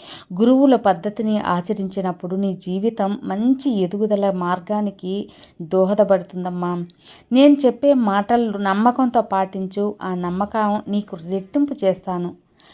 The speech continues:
ఎప్పుడు కూడా మంచి విషయాలు చెప్పే ఈ సాయి మాటలు కానీ, ఇలా గురువు చెప్పే పాఠాలను అనుసరించి నడుచుకో. నీకు ఎప్పుడు కూడా గురువు తోడుంటాడు, అంటే ఈ సాయినాథుడు తోడుంటాడు.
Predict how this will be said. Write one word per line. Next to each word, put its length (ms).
ఎప్పుడు 360
కూడా 400
మంచి 420
విషయాలు 400
చెప్పే 420
ఈ 320
సాయి 360
మాటలు 420
కానీ, 420
ఇలా 320
గురువు 360
చెప్పే 380
పాఠాలను 800
అనుసరించి 640
నడుచుకో. 640
నీకు 320
ఎప్పుడు 460
కూడా 280
గురువు 360
తోడుంటాడు, 840
అంటే 480
ఈ 220
సాయినాథుడు 760
తోడుంటాడు. 640